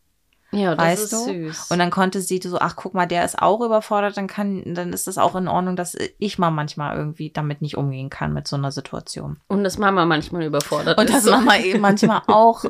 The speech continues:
Speaker 2: <laughs> überfordert ist <laughs> und mir dann Trotro anmacht. <laughs>
Speaker 1: Ja, aber wirklich, ich sag immer meinen Kindern, also der Kleine versteht's ja wahrscheinlich noch nicht so, aber, ähm, Fritz sage ich auch immer ganz ehrlich,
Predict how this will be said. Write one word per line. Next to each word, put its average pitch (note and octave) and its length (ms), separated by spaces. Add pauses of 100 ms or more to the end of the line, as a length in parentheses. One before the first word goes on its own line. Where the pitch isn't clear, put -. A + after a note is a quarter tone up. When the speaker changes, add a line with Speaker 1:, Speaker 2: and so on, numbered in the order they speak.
(360)
Speaker 2:
<laughs> - 420
überfordert F#3 840
ist A#3+ 380 (640)
<laughs> - 720
und A3+ 160
mir G#3 120
dann A3+ 200
Trotro A3+ 500
anmacht. A#3 680
<laughs> D#4 80 (640)
Speaker 1:
Ja, A#3 300
aber G3+ 260
wirklich, C4+ 420
ich - 160
sag A3 260
immer C#4 380
meinen A3+ 300
Kindern, B3 680
also F3+ 300
der F3 100
Kleine F3 300
versteht's F3 360
ja F3+ 220 (120)
wahrscheinlich E3 600
noch F#3 80
nicht F3 180
so, G#3+ 200
aber, F#3 360 (360)
ähm, F#3 300 (100)
Fritz G#3 340
sage G3 240
ich G#3 100
auch G3 120
immer G3+ 240
ganz F#3+ 280
ehrlich, G3 560